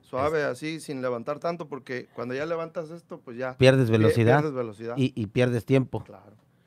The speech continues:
Speaker 2: Oye, Luis, entonces, pero cuando tú entraste a Capaz en el primer disco, Sergio nos pidió, este, muchas veces y dijo,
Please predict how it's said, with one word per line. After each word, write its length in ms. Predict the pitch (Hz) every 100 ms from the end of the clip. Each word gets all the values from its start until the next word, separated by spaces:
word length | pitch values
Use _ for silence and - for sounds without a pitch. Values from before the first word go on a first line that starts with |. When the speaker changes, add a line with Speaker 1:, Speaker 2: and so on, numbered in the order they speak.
| _ _ -
Speaker 2:
Oye, 240 | 143 151
Luis, 260 | 151 151 - _ _ _ _
entonces, 540 | - 123 170 170 180 - _ _ _
pero 200 | - 127
cuando 260 | 117 135 135
tú 140 | 131
entraste 340 | 165 - 175 175
a 40 |
Capaz 400 | - 131 156 160
en 80 | 135
el 100 | 113
primer 300 | 113 120 139
disco, 420 | 135 131 151 156 - -
Sergio 360 | - 135 135
nos 200 | 120 107
pidió, 480 | - 107 113 131 143 _ _ _ _ _ _ _ _ -
este, 260 | 104 -
muchas 320 | 107 120 127 117
veces 320 | 127 127 113
y 80 | 104
dijo, 400 | 123 120 95